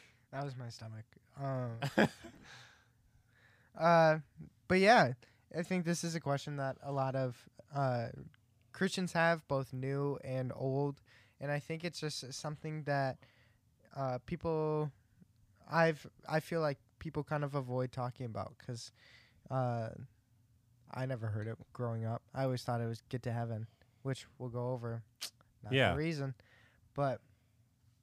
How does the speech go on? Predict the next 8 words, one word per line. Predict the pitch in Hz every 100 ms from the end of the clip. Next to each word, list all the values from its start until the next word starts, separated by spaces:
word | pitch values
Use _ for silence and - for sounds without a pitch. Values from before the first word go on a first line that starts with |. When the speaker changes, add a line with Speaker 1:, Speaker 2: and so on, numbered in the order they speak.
| _ _ _ _ -
Speaker 1:
yeah. | 139 147 - _ _ -
Speaker 2:
Yeah, | 151 139
and | 131
I | 135
feel | 127 175
like | 180 156
people, | - 147 156 151 143 104 _ _ _
uh, | - 127 120 113